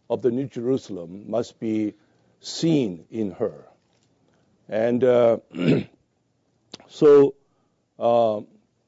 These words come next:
I believe in the first meeting, uh, I share with you, uh, even the, uh, uh,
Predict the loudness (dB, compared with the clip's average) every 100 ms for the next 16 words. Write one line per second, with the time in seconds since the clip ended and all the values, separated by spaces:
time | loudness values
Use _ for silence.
0 | _ _ _ _ _ -10 -4 -4 -4 -6
1 | -4 -2 -2 -2 -2 -2 -2 -4 -6 0
2 | 0 0 -4 -2 -2 -6 -10 -14 _ _
3 | _ _ _ _ -6 -4 -4 -8 -10 _
4 | _ _ _ -4 -4 2 2 4 2 -4
5 | -8 -6 -6 -10 _ _ _ -8 -4 -2
6 | -4 -8 -12 _ _ _ _ _ -8 -2
7 | 0 0 0 0 0 0 -2 -8 -16 _
8 | _ _ -16 -12 -12